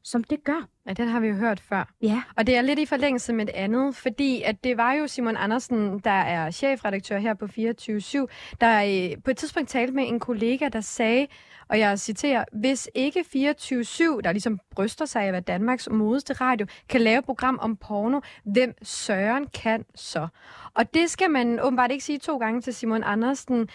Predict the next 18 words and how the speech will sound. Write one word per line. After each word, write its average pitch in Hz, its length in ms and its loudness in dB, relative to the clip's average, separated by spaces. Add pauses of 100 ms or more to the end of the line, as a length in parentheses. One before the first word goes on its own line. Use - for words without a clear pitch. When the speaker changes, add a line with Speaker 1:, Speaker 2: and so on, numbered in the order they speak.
(240)
Speaker 2:
Så - 180 2
han 247 320 2
spurgte 339 340 0
rundt 302 260 0
på 277 60 -4
radioen, 262 600 0 (280)
hvem 294 200 2
der 247 80 -2
ville 220 160 0
være 208 160 0
oplagt 233 420 -2
til 254 220 -2
at 214 120 -4
tale 214 520 0
om 208 160 -2
porno. 214 320 0
Og 247 140 0
her 294 240 4